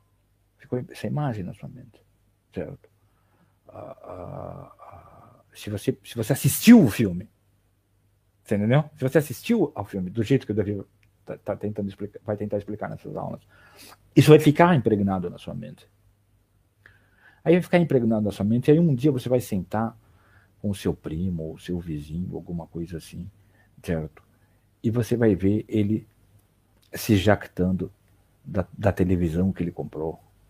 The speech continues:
certo? Ou, ou, ou, ou que na casa dele tem quinquilharias de ouro em vez de quinquilharias de latão. E você vai ver o quão pouco é aquilo que ele obteve.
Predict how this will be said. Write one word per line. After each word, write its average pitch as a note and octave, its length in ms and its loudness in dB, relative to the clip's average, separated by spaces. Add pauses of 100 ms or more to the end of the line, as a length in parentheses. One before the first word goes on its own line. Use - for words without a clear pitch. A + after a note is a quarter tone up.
(680)
certo? - 400 -8 (540)
Ou, F2 380 -2
ou, F2 380 -14
ou, E2+ 220 -8 (200)
ou F#2+ 120 0
que G2+ 140 0
na G2 80 2
casa G2 220 2
dele F#2 200 2
tem F#2 160 -4
quinquilharias F#2 640 0
de - 160 -6
ouro F2+ 300 -2
em E2+ 100 -6
vez E2+ 200 -6
de - 80 -16
quinquilharias F2+ 580 -4
de F2+ 80 -6
latão. F2 460 -6 (2250)
E C#3 60 6
você C#3+ 140 8
vai F#3 100 12
ver - 260 6 (220)
o D#3 100 6
quão A3+ 200 10
pouco C4+ 560 8
é A#2+ 100 10
aquilo G#2+ 400 4
que - 120 2
ele G#2 100 2
obteve. F#2+ 600 -4